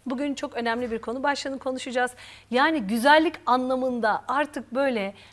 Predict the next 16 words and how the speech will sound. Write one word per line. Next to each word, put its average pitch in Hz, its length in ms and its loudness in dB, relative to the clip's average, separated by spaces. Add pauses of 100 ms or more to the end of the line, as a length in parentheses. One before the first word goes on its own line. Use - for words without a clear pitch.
(160)
kadın 302 280 2
olsun, 214 300 -6
erkek 190 380 -2
olsun 175 260 -14
ayırmıyoruz. 202 540 -4
Önceden 269 480 -2
güzellik 240 400 0
deyince 226 260 -8
sanki 226 300 -4
böyle 214 160 -4
kadınlar 220 460 -4 (340)
birazcık 247 400 0
daha 180 200 2
bu 180 40 -12
konuyu 180 300 -6
önemser. 190 680 -6